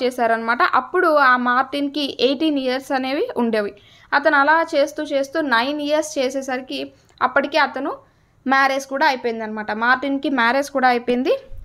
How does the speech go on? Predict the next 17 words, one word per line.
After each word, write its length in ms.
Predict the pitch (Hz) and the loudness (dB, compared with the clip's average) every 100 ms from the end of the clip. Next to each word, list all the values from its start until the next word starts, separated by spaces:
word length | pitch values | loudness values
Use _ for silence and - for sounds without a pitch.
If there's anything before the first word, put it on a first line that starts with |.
| - | 0
So 80 | 302 285 | 4 4
అతను 260 | 294 339 494 403 _ _ _ _ - - _ _ - 269 | 2 -4 -6 -12 _ _ _ _ -8 -8 _ _ -2 0
అబ్జర్వేషన్స్ 640 | 254 302 302 311 294 294 | 2 2 2 -2 -2 0
అనేవి 200 | 269 294 285 | 0 0 -2
ఇంకా 160 | 262 480 - - | 0 0 0 -2
చేస్తూనే 440 | 277 269 - 269 453 - 247 | -2 -2 -4 -4 -6 -4 -2
ఉండేవారు. 420 | 233 214 202 208 - _ - - - - - _ _ - | 0 0 -4 -6 -16 _ -20 -14 -14 -14 -16 _ _ 2
For 160 | 302 311 254 | 4 4 0
this 160 | 440 508 - | -2 -4 -8
he 100 | 302 262 | -4 2
died, 220 | 262 294 - - 262 | 2 0 -6 -10 -6
he 80 | 285 | -2
did 120 | 302 302 330 | 0 2 2
an 80 | 294 | 0
experiment. 640 | 240 - 277 247 226 381 - - _ _ _ _ _ _ _ _ _ - _ _ _ _ _ _ - _ _ _ _ - _ - _ _ _ _ _ - | -4 -2 -2 0 -4 -4 -8 -20 _ _ _ _ _ _ _ _ _ -20 _ _ _ _ _ _ -20 _ _ _ _ -20 _ -20 _ _ _ _ _ -2
He 60 | 311 | 0
did 140 | 311 | 4